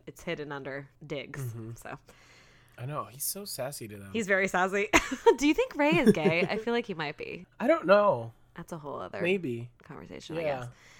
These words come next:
Speaker 1: But I, I don't know. I feel like he, or maybe he's just, I don't know.
Speaker 2: Loud.
Speaker 1: Loud and,
Speaker 2: <laughs>
Speaker 1: yeah. <laughs> So
Speaker 2: And sassy.
Speaker 1: the mattress bidding starts, and there's a war
Speaker 2: Oh,
Speaker 1: between
Speaker 2: God.
Speaker 1: Jocelyn and Moira.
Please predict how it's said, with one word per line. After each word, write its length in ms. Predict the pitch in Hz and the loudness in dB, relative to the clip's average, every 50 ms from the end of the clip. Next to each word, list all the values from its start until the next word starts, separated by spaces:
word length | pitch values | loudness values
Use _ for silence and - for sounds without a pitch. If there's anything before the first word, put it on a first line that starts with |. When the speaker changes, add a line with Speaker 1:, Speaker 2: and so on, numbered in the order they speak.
| - - _ | -20 -14 _
Speaker 1:
But 100 | - 190 | 0 2
I, 160 | 196 208 185 | 4 6 6
I 20 | 240 | 6
don't 160 | 269 - 294 | 6 6 4
know. 140 | 277 240 208 | 4 6 6
I 160 | 185 180 196 | 6 4 4
feel 220 | - - 214 220 | 2 0 0 0
like 160 | 226 220 214 - | 0 0 -2 -2
he, 340 | - 208 202 185 175 - - - | -4 -4 -4 -4 -6 -8 -10 -14
or 100 | 185 175 | -12 -10
maybe 400 | 175 170 165 160 165 165 160 147 | -8 -8 -6 -6 -6 -8 -8 -8
he's 260 | 156 165 165 160 - | -10 -12 -14 -14 -14
just, 440 | 196 202 - - - - - - - _ _ _ _ _ _ - | -14 -16 -16 -16 -18 -18 -18 -20 -20 _ _ _ _ _ _ -18
I 60 | - | -18
don't 180 | - - 78 78 | -16 -16 -16 -16
know. 200 | 52 50 - - _ _ - 135 | -16 -18 -20 -20 _ _ -20 -20
Speaker 2:
Loud. 340 | 110 98 98 98 98 101 104 | -18 -18 -16 -16 -16 -14 -12
Speaker 1:
Loud 400 | - 135 123 131 151 147 139 - | -10 -6 -4 -4 -2 -2 -4 -4
and, 300 | 143 139 143 - 226 - - - 214 208 - | -6 -2 4 4 4 6 6 2 0 2 4
Speaker 2:
<laughs> 220 | 226 214 - - | 4 4 4 6
Speaker 1:
yeah. 140 | 214 190 165 - 208 - - 202 - 247 214 - - | 4 4 4 4 0 0 -2 -6 -8 -8 -6 2 8
<laughs> 280 | 339 294 - - - 320 - - - - - - - _ - | 8 8 8 8 4 4 4 2 -16 -20 -20 -20 -20 _ -12
So 520 | - - 147 247 233 226 220 220 208 190 - | -4 2 6 8 10 12 12 10 10 6 4
Speaker 2:
And 160 | 120 117 117 | -2 -6 -10
sassy. 200 | - - 123 120 | -10 -10 -6 0
Speaker 1:
the 120 | 202 208 | 2 6
mattress 400 | 208 220 226 247 - 269 254 196 | 10 12 12 10 10 6 -2 0
bidding 280 | 185 226 214 214 202 190 | 2 2 4 4 2 0
starts, 340 | - - 185 175 170 - - | 0 0 0 2 0 -2 -4
and 120 | - 202 | -4 0
there's 160 | 202 208 202 | 0 2 2
a 80 | 214 202 | 2 2
war 540 | 202 208 240 262 269 262 233 220 208 196 196 | 4 6 10 12 12 12 12 12 12 12 10
Speaker 2:
Oh, 40 | 185 | 8
Speaker 1:
between 260 | 190 185 - 143 135 | 4 2 4 6 8
Speaker 2:
God. 140 | 127 127 123 | 8 8 10
Speaker 1:
Jocelyn 480 | 190 180 196 214 - - 240 233 220 214 | 10 8 8 6 6 4 2 4 4 2
and 100 | 208 202 | 2 2
Moira. 540 | 190 196 190 180 170 156 151 156 185 190 | 4 4 4 4 2 0 0 -2 -2 -4